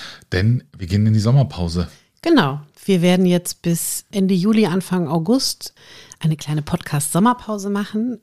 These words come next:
Speaker 2: und, äh, starten danach wieder durch mit, ähm, den Gesprächspartnern, die, ähm, das zweite Halbjahr mit Seminaren, ähm, befüllen werden. Und, äh, ich glaube, los geht es sogar mit der Elisabeth Botros, wenn ich mich nicht täusche.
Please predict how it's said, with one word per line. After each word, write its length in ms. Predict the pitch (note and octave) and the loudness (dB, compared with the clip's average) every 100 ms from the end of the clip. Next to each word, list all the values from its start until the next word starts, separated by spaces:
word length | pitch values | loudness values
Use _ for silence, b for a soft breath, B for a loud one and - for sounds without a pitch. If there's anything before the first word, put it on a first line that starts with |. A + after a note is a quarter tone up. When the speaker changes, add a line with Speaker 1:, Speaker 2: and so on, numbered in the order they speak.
| - | -4
Speaker 2:
und, 480 | E3 D#3 D3+ D3 - | 0 0 -2 -6 -10
äh, 100 | E3+ | -8
starten 360 | D#3+ D#3+ E3 E3+ | -4 -2 -2 -2
danach 400 | D3+ D3+ F3+ A#3 - - | -2 -2 -2 -4 -10 -6
wieder 300 | E3+ D#3+ D3 | 0 2 0
durch 500 | E3+ A#3+ F4 - - | 0 -2 -2 -4 -4
mit, 520 | E3+ E3 E3 - - - | 0 2 0 -4 -12 -8
ähm, 260 | D#3 D3+ D3+ | -4 -2 0
den 160 | D#3+ | 0
Gesprächspartnern, 1200 | D#3+ - A3+ A3 - G3 F#3+ - F3 F3 E3+ E3 | 0 0 -4 -8 -6 -4 -4 -2 0 2 2 0
die, 400 | F3 D#3+ D3+ C#3+ - | -2 0 0 -2 -6
ähm, 440 | E3 D3 C#3+ C#3+ | -4 -2 -2 -2
das 200 | D3 - | -4 -6
zweite 680 | - D3+ D#3+ - D#3 D#3 D#3+ B B B B B B _ | -2 -2 -2 -6 -4 -4 -4 B B B B B B _
Halbjahr 680 | - F3 F#3+ F#3+ A3 C4 D4+ D#4 | -2 0 0 -2 -4 -4 -4 -4
mit 160 | A#3+ A#3 | -4 -2
Seminaren, 680 | A3 G#3+ G#3+ G#3+ A#3 A3+ - | -2 -2 -2 -4 -4 -6 -4
ähm, 460 | G3 G#3 G#3 G#3 G3 | -2 0 0 -2 -4
befüllen 480 | F#3+ - A#3 A#3+ A3+ | -6 0 2 2 2
werden. 380 | A#3 A#3 E4 F4+ B B B B B _ _ | -2 -2 -8 -10 B B B B B _ _
Und, 640 | F3 E3+ E3+ E3+ D#3+ - | 2 4 4 4 2 -2
äh, 140 | D#3 | -4
ich 100 | D3 | -4
glaube, 240 | - D#3+ E3 | -4 -4 -4
los 220 | E3+ A3 | -6 -8
geht 180 | A#3 G#3+ | -8 -6
es 100 | F3+ | -6
sogar 200 | F3+ F3+ | -2 -2
mit 120 | E3+ | -2
der 140 | D3 | -2
Elisabeth 600 | E3 F3+ F3 E3+ D#3 D3+ - | -2 -2 -2 -2 -4 -6 -12
Botros, 680 | C3+ - - A#3+ C#4 - | -12 -12 -8 -4 -4 -4
wenn 140 | A#3 A3+ | -4 -4
ich 140 | A3 | -4
mich 160 | A3+ A#3 | -6 -6
nicht 180 | A3+ - | -8 -8
täusche. 640 | A3 A3+ A#3+ - D#4 | -4 -2 -2 -4 -6